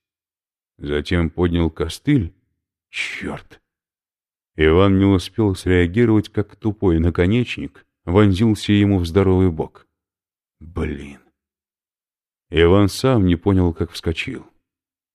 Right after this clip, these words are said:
«Ты, блин, что делаешь?» «Поднимаю тебя, чтоб не валялся на моей койке», —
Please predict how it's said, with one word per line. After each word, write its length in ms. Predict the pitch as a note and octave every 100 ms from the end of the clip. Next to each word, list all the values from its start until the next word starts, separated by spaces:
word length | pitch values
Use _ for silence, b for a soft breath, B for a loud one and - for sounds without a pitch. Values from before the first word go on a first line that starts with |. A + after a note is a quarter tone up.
| _ _ _ _
«Ты, 200 | G2 F#2+
блин, 320 | F2 G#2 A2
что 260 | - - A2+
делаешь?» 640 | G#2 C#3 F#2 D#2 - - _ _ _ _ _ _ _ _ _ _
«Поднимаю 720 | D#2+ C#2+ D#2+ D2+ D2+ E2 F#2
тебя, 460 | - G2 G#2+ A#2 G#2+ _ _ _ _
чтоб 300 | - G2+ F#2
не 120 | G2+ G2+
валялся 580 | A2 G#2 D#2+ - D#2+ D#2+
на 80 |
моей 220 | E2+ F2 E2+
койке», — 640 | - D#2+ D#2 - C#2+